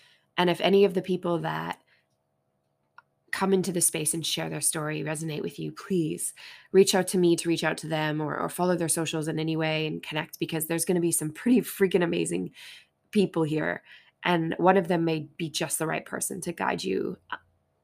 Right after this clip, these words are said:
out of what you're stuck in now, or to shine a light on the path that they've traveled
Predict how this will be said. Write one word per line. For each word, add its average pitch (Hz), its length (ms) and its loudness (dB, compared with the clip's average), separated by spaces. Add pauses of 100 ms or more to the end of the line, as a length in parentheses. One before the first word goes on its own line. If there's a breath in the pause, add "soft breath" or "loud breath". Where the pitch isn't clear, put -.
(160)
out 170 140 2
of 170 100 -2
what 175 120 -4
you're - 100 -4
stuck - 300 -4
in - 140 -6
now, - 380 -6 (360 loud breath)
or 175 40 -16
to 175 100 -4
shine 175 260 2
a 175 60 4
light 165 180 4
on 160 80 0
the 160 80 -4
path - 380 -4
that - 140 -6
they've 160 200 0
traveled - 520 -4